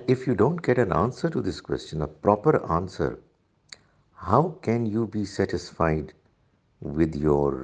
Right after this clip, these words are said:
uh, your religion, religious understanding?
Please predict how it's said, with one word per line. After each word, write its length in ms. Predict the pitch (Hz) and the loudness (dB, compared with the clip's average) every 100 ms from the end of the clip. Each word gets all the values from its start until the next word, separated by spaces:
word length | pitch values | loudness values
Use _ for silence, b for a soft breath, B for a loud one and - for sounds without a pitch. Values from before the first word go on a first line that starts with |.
| 65 | -2
uh, 240 | 64 - - _ _ _ _ _ _ _ _ _ _ - | -2 -4 -10 _ _ _ _ _ _ _ _ _ _ -8
your 300 | 69 71 67 | 0 2 2
religion, 460 | 65 73 67 69 | 2 2 2 -2
religious 440 | 64 64 71 64 - | -4 -4 -4 -4 -6
understanding? 680 | 64 64 - 64 58 58 | -6 -6 -8 -8 -8 -12